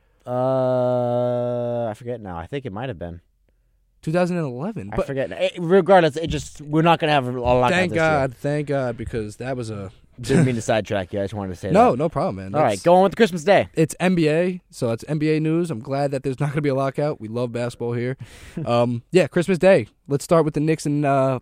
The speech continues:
Speaker 2: Boston, the twelve o'clock game. Uh, it's gonna be a good one. You know, Kristaps was in the gym early this morning. I seen on the Knicks, um, P R,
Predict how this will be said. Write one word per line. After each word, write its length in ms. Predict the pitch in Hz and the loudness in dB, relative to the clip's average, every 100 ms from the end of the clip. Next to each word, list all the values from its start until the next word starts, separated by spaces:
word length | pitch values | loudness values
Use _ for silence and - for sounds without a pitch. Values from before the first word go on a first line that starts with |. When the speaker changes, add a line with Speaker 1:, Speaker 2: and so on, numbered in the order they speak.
| - | 0
Speaker 2:
Boston, 420 | 139 156 - 92 | 0 0 -2 -10
the 60 | - | -6
twelve 220 | - 127 | -4 -4
o'clock 300 | - 127 131 | -2 -4 -4
game. 320 | 143 147 160 - _ _ _ _ - | -4 -4 -4 -8 _ _ _ _ -10
Uh, 420 | 110 113 123 120 - - | -2 0 2 0 -4 -12
it's 100 | 143 | -6
gonna 120 | - 185 | 0 4
be 120 | 180 | 4
a 40 | |
good 220 | 156 160 | 4 4
one. 280 | 151 156 175 - | 4 2 0 -4
You 140 | 135 | -2
know, 180 | 135 135 | 0 0
Kristaps 500 | - 151 151 143 - | 0 -2 0 -2 -2
was 140 | 131 | -2
in 100 | 131 | -2
the 80 | 120 | -2
gym 260 | 123 127 107 | -2 -4 -2
early 260 | 120 123 | -2 -2
this 160 | 123 120 | -2 -4
morning. 300 | 127 131 123 | -4 -2 -4
I 40 | |
seen 260 | - 131 120 | -6 -6 -4
on 100 | 110 | -4
the 60 | 101 | -4
Knicks, 400 | 107 113 - 113 | -6 -6 -8 -10
um, 220 | 92 90 | -8 -10
P 180 | - 113 | -8 -8
R, 260 | 104 107 | -6 -6